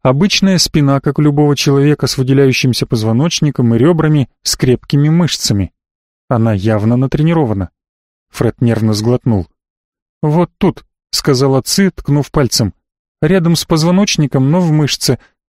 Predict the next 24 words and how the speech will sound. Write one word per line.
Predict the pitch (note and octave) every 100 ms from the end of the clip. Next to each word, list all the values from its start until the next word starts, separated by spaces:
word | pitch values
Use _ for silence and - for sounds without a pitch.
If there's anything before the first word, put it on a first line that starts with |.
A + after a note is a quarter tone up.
| -
Слева, | - G3+ F3 C3
кажется. | - B2 A#2 - A#2 - _ _ _ -
Там | E3 D#3+
должен | D#3+ D#3 D#3 D3+
быть | D#3
шрам". | - E3 D#3 G#2 - _ _ _ _ _ _ _ _ _
Чуть | - A3 -
ниже | F3 F#3 F3
позвоночник | D3 C3 D#3 E3+ - D#3+
приподнимался | - D3+ D3 C#3 D#3 D3+ - B2+
к | B2+
ягодицам, | D#3 E3 D3+ D#3 - D3+
по-прежнему | B2+ - D3 D3 D#3 D3
прикрытым | C#3 - C3 C3+ C#3
трусиками. | D3 B2+ - - F#2+ D#2+ _ _ _ _ _ _ _ _ -
"Давай, | E3 F3 C#3
поищи. | D#3 D#3+ D#3 - B2 - _ _ _ _ D3+
Это | D3+ F3+
нетрудно. | G#3 D#3 D3 C#3 C#3 - _ D#3+
Не | F#3
думаю, | F3 G#3 E3 C#3+
что | - D3+
чип | - D#3
глубоко". | C#3 D3+ D3+ D3+ C3+